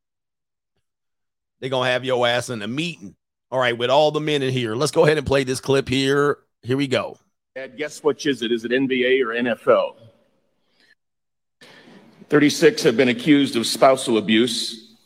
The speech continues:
Speaker 2: Seven have been arrested for fraud. Nineteen have been accused of writing bad checks.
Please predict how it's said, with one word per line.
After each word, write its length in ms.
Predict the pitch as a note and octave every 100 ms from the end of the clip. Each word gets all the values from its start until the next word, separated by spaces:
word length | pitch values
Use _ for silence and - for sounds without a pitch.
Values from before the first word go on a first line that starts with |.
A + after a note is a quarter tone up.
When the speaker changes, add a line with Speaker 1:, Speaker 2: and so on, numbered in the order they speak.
| - -
Speaker 2:
Seven 280 | - C3
have 100 | B2+
been 100 | B2
arrested 460 | A#2+ B2+ B2 A2+ F#2
for 140 | A#2
fraud. 800 | F#2+ - A2+ G2 A2+ A#2 - - - - _ _ _ _ -
Nineteen 380 | C3+ C3 D3 D#3
have 100 | C3+
been 120 | C3
accused 500 | B2 - C#3+ C#3+ C3
of 140 | A#2+ A#2+
writing 320 | B2+ C3 A#2+
bad 240 | A#2 G2
checks. 680 | - A#2 G#2 - - -